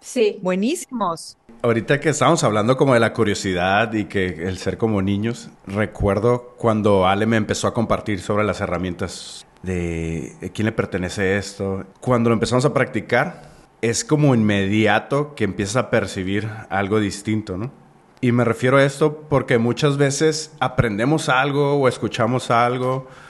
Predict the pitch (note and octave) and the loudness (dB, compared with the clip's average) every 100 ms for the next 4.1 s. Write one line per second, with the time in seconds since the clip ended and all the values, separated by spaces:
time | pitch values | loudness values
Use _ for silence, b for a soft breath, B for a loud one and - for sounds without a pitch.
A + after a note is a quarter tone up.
0 | B B B A2+ G#2 G2+ G2+ G2 - A#2 | B B B -2 0 2 0 -2 -4 -2
1 | A2+ B2 B2 - B2 C3+ C3+ A2+ A2+ A#2+ | 2 4 2 0 -2 0 0 -2 0 0
2 | B2 C3 - G#2 G2+ G2+ B2 A2+ F#2 E2 | 0 -2 -2 -2 -2 0 0 2 2 -2
3 | E2 - F#2+ G2+ B2 - B2 A#2 C3 C3+ | -6 -6 -6 -4 -4 -2 -2 0 -2 -2